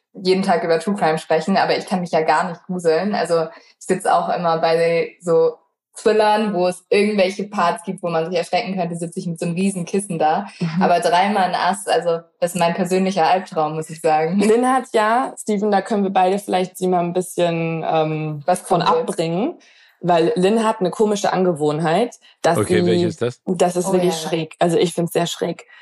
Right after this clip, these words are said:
Speaker 2: Ähm, sie mag Spoiler so gerne, dass sie sich eigentlich vor jedem Film und jeder Serie selber spoilert.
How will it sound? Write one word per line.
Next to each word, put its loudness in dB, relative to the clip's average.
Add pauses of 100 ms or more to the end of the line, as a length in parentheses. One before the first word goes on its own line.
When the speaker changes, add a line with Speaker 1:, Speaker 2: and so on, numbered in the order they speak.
(440)
Speaker 2:
Ähm, 2
sie 0
mag 2
Spoiler 0 (200)
so 2
gerne, 0 (180)
dass 0
sie 2
sich -2
eigentlich 0
vor 2
jedem 0
Film 2
und -4
jeder 4
Serie 2
selber 2
spoilert. -2